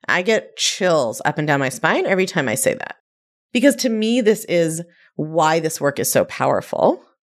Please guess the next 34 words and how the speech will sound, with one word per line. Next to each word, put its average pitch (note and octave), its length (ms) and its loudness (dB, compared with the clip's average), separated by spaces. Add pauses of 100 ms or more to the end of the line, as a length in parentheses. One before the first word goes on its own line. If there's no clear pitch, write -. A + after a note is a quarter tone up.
(100)
and E3+ 200 0
why E3 220 2
it D#3+ 160 0
is D3+ 140 -6
the C3+ 240 -4
opposite - 640 0 (260)
of C#3+ 100 -8
frivolous, - 720 -4
right? D3 260 2 (300)
It F3 80 4
is E3+ 140 4
the D3+ 220 -4
opposite F3 540 0
of C#3+ 100 -2
denying C3 720 0 (360)
that C#3+ 180 -2
there C#3 120 0
are C3 40 0
certain - 300 -4
circumstances B2+ 640 0
in B2+ 40 0
the B2 60 -2
world A2+ 360 0
that B2 120 -2
are G#2 420 -2 (720)
unfair C#3 760 0
or D3 160 2
unfortunate C3 840 -4
or B2+ 220 0 (320)
painful C#3 460 -2
or D#2+ 200 2
whatever G#2+ 300 0
else, - 340 -2
right? D3 280 0